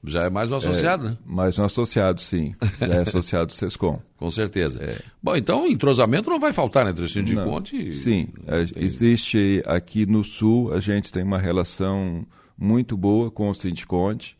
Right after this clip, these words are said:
Speaker 1: Uhum.
Speaker 2: O objetivo do sescom é trabalhar em conjunto. Desde a, a criação do sescom Sul, ela partiu dos contadores associados
Speaker 1: Uhum.
Speaker 2: ao Sindiconte.
Speaker 1: Sim,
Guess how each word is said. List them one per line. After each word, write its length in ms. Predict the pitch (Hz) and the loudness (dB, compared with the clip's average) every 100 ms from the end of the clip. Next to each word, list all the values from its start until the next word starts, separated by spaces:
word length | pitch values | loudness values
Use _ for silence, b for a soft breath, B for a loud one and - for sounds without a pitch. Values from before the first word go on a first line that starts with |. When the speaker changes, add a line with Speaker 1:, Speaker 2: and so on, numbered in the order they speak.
| b b b | b b b
Speaker 1:
Uhum. 120 | 69 | -6
Speaker 2:
O 40 | 80 | -2
objetivo 920 | 95 85 92 - 101 98 85 - 52 _ b b | -2 2 0 0 2 4 2 -4 -14 _ b b
do 80 | - | -16
sescom 460 | - 92 - 104 95 | -2 -2 0 -2 -2
é 160 | 76 104 | 0 0
trabalhar 440 | 107 87 82 87 | 0 -2 0 0
em 60 | 85 | -2
conjunto. 720 | - 85 82 85 107 - - _ _ _ | -4 -6 -4 -4 -4 -6 -12 _ _ _
Desde 500 | - 98 113 113 104 - | -4 0 0 -2 -8 -2
a, 160 | 90 | 0
a 280 | 98 - 98 | 0 2 0
criação 540 | 101 98 95 - 110 101 | 0 0 0 0 -2 0
do 160 | 127 | 0
sescom 460 | 120 113 - 104 98 | 0 -2 0 0 -2
Sul, 400 | - 127 113 - b b b | 0 0 0 -2 b b b
ela 200 | 87 95 | 2 2
partiu 800 | - 95 90 - - 127 110 87 _ b b b | 4 2 2 0 2 2 2 -6 _ b b b
dos 260 | - 117 107 | -4 -2 -2
contadores 800 | 110 101 92 92 107 101 - - | -2 0 0 2 4 2 0 -10
associados 680 | - 87 95 78 95 101 95 | -8 -4 -4 -2 2 2 2
Speaker 1:
Uhum. 60 | 87 | -4
Speaker 2:
ao 20 | |
Sindiconte. 800 | - 85 - 90 90 101 - 76 | -2 -6 -4 0 0 -2 -6 -6
Speaker 1:
Sim, 160 | 73 | -6